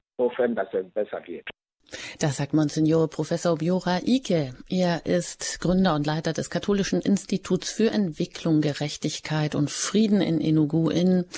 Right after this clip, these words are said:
Speaker 2: im Süden von Nigeria, ist uns heute hier zugeschaltet. Ja, wir tun das Beste, damit die Verbindung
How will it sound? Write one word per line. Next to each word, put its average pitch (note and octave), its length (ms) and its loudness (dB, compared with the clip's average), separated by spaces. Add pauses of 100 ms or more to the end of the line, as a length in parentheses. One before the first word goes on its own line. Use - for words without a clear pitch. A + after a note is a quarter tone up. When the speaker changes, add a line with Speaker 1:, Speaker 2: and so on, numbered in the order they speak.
(540)
Speaker 2:
im F#3 160 6
Süden G3+ 420 4
von F#3+ 280 -2
Nigeria, E3+ 800 2
ist - 200 -2
uns F#3+ 200 0
heute F3 420 0
hier E3+ 340 0
zugeschaltet. E3 1400 0
Ja, D#3+ 300 2
wir D3 80 -4
tun E3+ 140 0
das E3 160 -2
Beste, F3 280 -2
damit E3+ 260 0
die E3 100 -2
Verbindung F#3+ 560 2